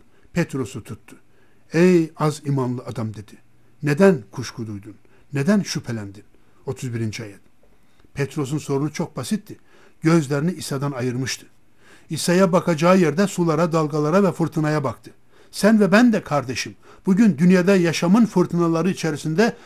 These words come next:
gözlerimizi İsa'dan ayırmamaya dikkat etmeliyiz. Dalgalar azgınlaştıkça gözlerimizi İsa'ya daha fazla dikmeliyiz. Onlar tekneye binince rüzgar dindi. Teknedekiler İsa'ya tapındılar.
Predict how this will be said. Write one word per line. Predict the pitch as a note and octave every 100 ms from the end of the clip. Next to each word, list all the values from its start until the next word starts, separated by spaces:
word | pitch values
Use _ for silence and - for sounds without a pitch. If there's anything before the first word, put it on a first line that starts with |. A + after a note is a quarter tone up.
| - _
gözlerimizi | D#3+ E3+ C#3 E3 D#3+ D3 F#3
İsa'dan | D#3+ E3 D3+ D#3 - -
ayırmamaya | D#3+ B3 A3 F3 D#3+ D#3
dikkat | C#3+ - B2+
etmeliyiz. | B2 A#2 G#2+ G2 G2 - _ _ _ _ -
Dalgalar | C#3+ D3 D3 D3+ E3+ - - _
azgınlaştıkça | C#3 C#3 C3+ C3 A#2+ - A#2+ - G3 G#3+ - - - -
gözlerimizi | C#3+ C3+ B2 B2 B2 A2+ D#3 F#3 -
İsa'ya | - B2 B2+ E3 F3 -
daha | A#2 C3+
fazla | - A2+ A#2 A2+
dikmeliyiz. | A2+ - G#2+ G2+ G2 - _ _ _ _ _ _ _ _
Onlar | D3+ F3 F#3 F3 -
tekneye | D#3+ D3+ D#3 D3
binince | C#3+ C#3+ B2+ F3+ G3 E3+ D3
rüzgar | C3 C#3 B2+ A2+
dindi. | B2+ A2+ G#2 - _ - - _ _ _ _ -
Teknedekiler | D#3+ E3+ E3+ D#3+ D#3+ F#3+ A3 - - _ - -
İsa'ya | D#3 D#3 D3+ C#3+
tapındılar. | C#3 C3+ B2 A2+ G#2+